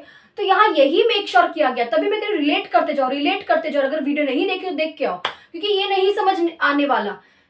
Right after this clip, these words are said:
ठीक है। तो इसीलिए बोल रही हूँ कि जो है उनके लिए जो concern था कि decision making वाला, तो उस चीज को ध्यान में रखते हुए federalism को अपनाया, ठीक है। आगे देखते हैं क्या पॉइंट है। तो यहाँ पे याद रखने वाली क्या चीज है कि while each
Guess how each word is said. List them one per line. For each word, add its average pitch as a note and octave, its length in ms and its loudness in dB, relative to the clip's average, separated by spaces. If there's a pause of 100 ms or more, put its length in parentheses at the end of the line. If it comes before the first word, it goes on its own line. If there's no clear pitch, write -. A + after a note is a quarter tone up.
(120)
ठीक D4+ 180 -2
है। - 260 -4 (200)
तो F#4+ 80 -6
इसीलिए G4+ 360 0
बोल E4+ 200 2
रही D4+ 140 0
हूँ D#4+ 120 2
कि G#4+ 160 2 (460)
जो F4 160 -2
है - 220 8
उनके E4 260 -2
लिए A#4 200 2
जो G#4+ 120 -4
concern F4 640 2
था D#4+ 100 0
कि D#4 100 -4
decision E4 420 -2
making D#4 300 -4
वाला, C#4+ 300 -2 (200)
तो F#4+ 60 -12
उस G4 260 -8
चीज G4+ 100 -4
को A#4+ 160 -8
ध्यान C#4+ 400 0
में A4 80 -2
रखते F4 260 0
हुए G#4+ 120 -6
federalism D#4+ 520 0
को F4 120 0
अपनाया, D#4 360 -4 (220)
ठीक E4 160 0
है। F#4+ 60 2
आगे C5+ 260 2
देखते E4 200 -6
हैं E4+ 60 -4
क्या E4 100 -2
पॉइंट D#4+ 260 -4
है। E4+ 160 -6 (440)
तो G4 60 -4
यहाँ F#4 220 0
पे G4+ 60 -4
याद D#4 300 0
रखने G4 200 -8
वाली F4 220 -2
क्या - 280 0
चीज C#4 240 -6
है A#3 220 -10 (500)
कि F4+ 60 -8
while F#4+ 220 4
each F#4 300 -4